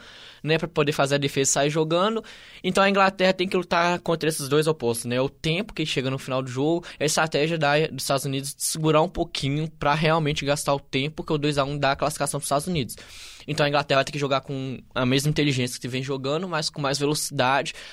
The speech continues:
pra tentar contra-atacar os Estados Unidos da mesma jeito que os Estados Unidos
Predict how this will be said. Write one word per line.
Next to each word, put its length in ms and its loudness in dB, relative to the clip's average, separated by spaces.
pra 100 2
tentar 500 0
contra-atacar 480 0
os 60 -2
Estados 200 -2
Unidos 200 -6
da 100 0
mesma 260 -6
jeito 220 -6
que 60 -12
os 20 -10
Estados 220 -4
Unidos 320 -10